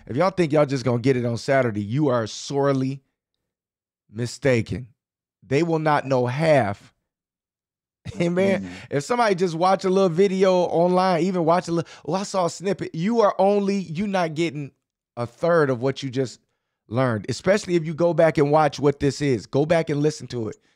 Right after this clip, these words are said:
Speaker 1: because this is
Speaker 2: Mm.
Speaker 1: like, um, if you l-, use the study methods that we've taught you, you'll be able to, you'll just fly,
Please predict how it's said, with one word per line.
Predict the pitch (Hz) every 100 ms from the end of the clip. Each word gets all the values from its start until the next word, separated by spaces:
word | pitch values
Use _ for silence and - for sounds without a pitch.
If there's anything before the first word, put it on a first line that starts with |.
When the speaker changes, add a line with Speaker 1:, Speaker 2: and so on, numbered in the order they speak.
| _ _
Speaker 1:
because | - 131 131
this | 135 165
is | 160
Speaker 2:
Mm. | 156
Speaker 1:
like, | 131 120
um, | 131 117 110 107 _ _ _ _ _ _ _ _ _ _
if | 120 113
you | 175
l-, | 139
use | 147 147 196 143
the | 135
study | - 185 190
methods | 160 143 131 113
that | 120 110
we've | 120 -
taught | 131 113 -
you, | 87 - _ _ _
you'll | 110 156 143
be | 156
able | 143 120
to, | 117 101 _ _ _ _ _ _ - - _ _ _ _ _ _
you'll | 139 151
just | 123 110
fly, | - - 143 151 139